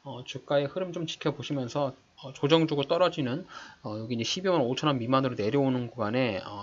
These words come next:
매수의 관점으로 생각을 해보시고, 자, 십일만 원 자리를 이탈하면 손절, 주가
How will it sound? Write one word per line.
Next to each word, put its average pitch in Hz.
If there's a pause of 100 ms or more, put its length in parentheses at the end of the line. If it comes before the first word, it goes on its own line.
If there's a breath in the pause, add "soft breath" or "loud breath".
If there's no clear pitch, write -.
매수의 120
관점으로 123
생각을 139
해보시고, 160 (420 loud breath)
자, -
십일만 180
원 156
자리를 139
이탈하면 120
손절, 160 (240 loud breath)
주가 -